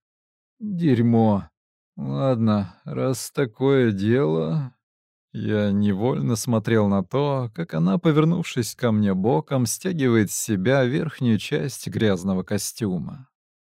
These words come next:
«Не знаю, как ты, а я бы не отказался перекусить». «Согласна, но пока без вариантов». Эстер,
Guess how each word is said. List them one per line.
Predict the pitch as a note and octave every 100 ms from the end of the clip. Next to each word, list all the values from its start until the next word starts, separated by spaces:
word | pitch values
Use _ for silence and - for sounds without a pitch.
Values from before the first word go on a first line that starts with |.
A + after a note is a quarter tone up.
| _ -
«Не | F#2+ B2+
знаю, | C#3+ C3+ D#3+ E3 D3+
как | C#3+ B2
ты, | - D#3+ F3 F3+ D#3+ C3 - -
а | C3+ D#3
я | D#3+ D#3 E3
бы | E3
не | F3
отказался | F3 - F3+ C#3+ C#3 C#3 C#3+
перекусить». | C#3 D3 C#3 D#3 - A2 G#2+ - - _ _ _ _ _ _
«Согласна, | - D#3+ C3+ B2 C#3 F#3 - A#3+ A#3+ A#3 - E3
но | E3+ F#3+ A#3
пока | C4 A3+ F3+ C#3+
без | D#3+ F3
вариантов». | D#3 B2+ G#2 G#2+ G#2 A2+ A2 - _ _ _ _ _ _
Эстер, | - G2 - - C3 C#3 C3+